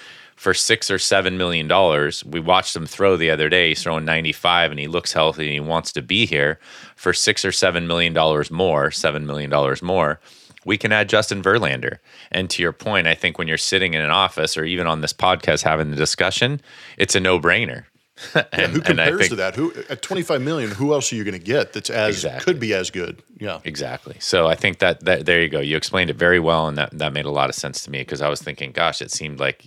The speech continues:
Speaker 1: you said, "I didn't see how one contract affected the other." Thought he could take the, uh, qualifying offer. Only one player took the qualifying offer, by the way. My Giant, Brandon
Speaker 2: Yep.
Speaker 1: Belt. So there
Speaker 2: Brandon
Speaker 1: you go.
Speaker 2: Belt. And I think that's smart. I mean, it's comfortable. It's easy.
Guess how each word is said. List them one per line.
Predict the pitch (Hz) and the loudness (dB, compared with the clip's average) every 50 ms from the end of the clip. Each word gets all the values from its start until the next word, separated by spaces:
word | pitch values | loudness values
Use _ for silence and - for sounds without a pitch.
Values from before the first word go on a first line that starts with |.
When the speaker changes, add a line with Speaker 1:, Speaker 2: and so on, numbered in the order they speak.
| _ - | _ -10
Speaker 1:
you | 78 71 | -8 -8
said, | - - 80 73 73 | -4 -2 -2 0 0
"I | 76 76 | -2 -4
didn't | 78 80 78 71 - | -4 -6 -8 -8 -8
see | - - 82 71 | -8 -6 -6 -4
how | 76 76 | -4 -4
one | 73 73 73 71 | -4 -4 -6 -8
contract | 69 - 76 71 71 - - 69 67 - | -8 -8 -8 -8 -6 -4 -4 -4 -4 -6
affected | 73 69 - 76 71 - 80 73 | -8 -8 -6 -6 -6 -4 -6 -2
the | 76 101 | 2 2
other." | 120 120 104 101 95 | 2 4 2 2 0
Thought | - - 76 76 78 | 0 0 0 0 -2
he | 73 | -4
could | - 76 - | -4 -6 -6
take | - - 73 - - | -6 -6 -6 -6 -8
the, | - 73 69 | -8 -6 -4
uh, | 67 65 | -4 -4
qualifying | - - - 82 78 76 - - 78 73 71 | -4 0 2 2 2 2 0 -4 -6 -4 -4
offer. | 71 69 - - 76 | -4 -4 -4 -4 -4
Only | 64 78 92 87 82 | -4 -2 -2 -4 -2
one | 78 82 98 104 98 | 0 0 0 0 0
player | - - 87 80 76 73 | 0 0 2 2 2 0
took | - - - | -2 -4 -6
the | - 78 | -6 -4
qualifying | - - 76 73 71 - 73 73 71 69 | 0 2 2 2 2 0 -2 -4 -2 -2
offer, | 65 60 - - 67 | -4 -6 -6 -6 -6
by | - 69 67 65 | -4 -2 -2 -2
the | 65 67 | -2 -2
way. | 69 71 73 - - - - - - - - - - - - - - _ - - - _ | -2 -2 -2 -4 -8 -16 -20 -20 -20 -20 -20 -20 -20 -20 -20 -20 -20 _ -20 -20 -14 _
My | - 80 | -4 -4
Giant, | 80 78 87 87 92 85 76 73 - - _ _ | -2 2 2 2 2 2 0 -2 -6 -8 _ _
Brandon | - 76 76 76 76 71 69 | -2 -2 0 0 -2 -2 0
Speaker 2:
Yep. | 67 | 2
Speaker 1:
Belt. | 82 76 - - - - | 2 2 2 0 -6 -10
So | - - 64 62 | -6 -4 -4 -4
there | 62 64 62 64 | -6 -6 -6 -6
Speaker 2:
Brandon | 62 62 | -6 -6
Speaker 1:
you | 64 | -6
go. | - | -6
Speaker 2:
Belt. | - 117 113 - _ - | -6 -6 -6 -6 _ -4
And | 135 | -2
I | 180 | -2
think | 185 214 151 | 0 0 0
that's | 113 92 - | -2 -2 -2
smart. | - - - 95 98 95 101 - _ _ _ | -2 -2 0 0 -2 -2 -2 -6 _ _ _
I | 131 | -4
mean, | 120 120 117 | -2 -2 -2
it's | 117 - | -2 -4
comfortable. | - - 165 165 151 - 139 135 131 117 | -4 -2 -2 -2 -2 0 2 2 2 2
It's | 107 - - | 2 -2 -4
easy. | 151 131 127 127 110 113 120 120 117 110 104 | -4 -2 -2 -2 -2 -2 -2 -4 -4 -4 -6